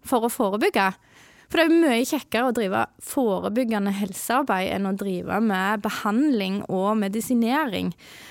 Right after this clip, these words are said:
Alt henger i sammen med alt. Og melkefeber er en fôringsrelatert sykdom. Men alt det vi gjør for å unngå sykdom,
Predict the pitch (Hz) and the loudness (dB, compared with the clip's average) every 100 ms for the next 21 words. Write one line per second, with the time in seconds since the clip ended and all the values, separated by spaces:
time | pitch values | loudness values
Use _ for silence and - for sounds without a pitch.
0 | - - - 311 370 311 285 277 254 233 | -20 -20 -2 0 2 2 2 2 0 0
1 | 220 220 247 247 254 - - 190 180 185 | 2 2 2 2 0 -2 -2 0 0 -4
2 | - - - - - - - 262 269 240 | -12 -14 -14 -20 -20 -20 -4 2 4 2
3 | - 247 294 320 226 208 208 - - - | -2 0 0 2 2 0 -2 -10 -20 -4
4 | 220 233 247 240 - - - 294 214 214 | 0 2 2 0 -6 -14 -2 0 2 2
5 | 233 - 285 247 226 220 - 190 - 254 | 0 2 0 2 0 -2 -4 -6 0 2
6 | 415 - _ _ _ _ _ _ _ - | 0 -4 _ _ _ _ _ _ _ 2
7 | 285 285 - 359 - - - - _ 277 | 2 4 2 2 0 -10 -14 -16 _ 2
8 | 277 269 247 285 294 - 254 247 226 262 | 4 4 4 2 0 0 2 2 2 2
9 | 247 226 190 - 262 330 240 | 2 -2 -4 -2 0 2 0